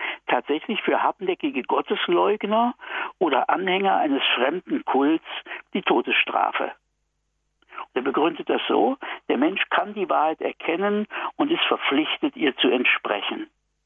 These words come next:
Also gerade weil, äh, der Mensch einen Bezug zur Wahrheit hat, und zwar auch zu so fundamentaler Wahrheit hinsichtlich der, äh, der Götter, der Göttlichkeit, wird der Mensch dann in der Stoa, in dieser philosophischen Richtung der Antike,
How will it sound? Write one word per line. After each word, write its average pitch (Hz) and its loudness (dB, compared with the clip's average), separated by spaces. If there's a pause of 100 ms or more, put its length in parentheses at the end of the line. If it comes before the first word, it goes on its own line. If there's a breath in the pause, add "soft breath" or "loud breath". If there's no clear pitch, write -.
(340 loud breath)
Also 123 2
gerade 185 0 (580 loud breath)
weil, 175 0
äh, 165 -2
der 139 -2
Mensch 143 0
einen - 2
Bezug - 0 (160)
zur 151 0
Wahrheit 135 0
hat, - -2
und - -8
zwar - 0
auch - -4
zu 147 -2
so 196 0
fundamentaler 180 0
Wahrheit 160 0 (300 loud breath)
hinsichtlich 151 -2
der, 127 2 (420 loud breath)
äh, - 0
der 135 0
Götter, 214 2
der - -2
Göttlichkeit, 185 0 (400 loud breath)
wird 370 0 (160)
der - 0
Mensch 147 2
dann 151 0
in - -4
der 139 0 (300 loud breath)
Stoa, 131 2
in 196 -2
dieser 147 -2
philosophischen 135 0
Richtung 135 0
der - 2
Antike, 175 -2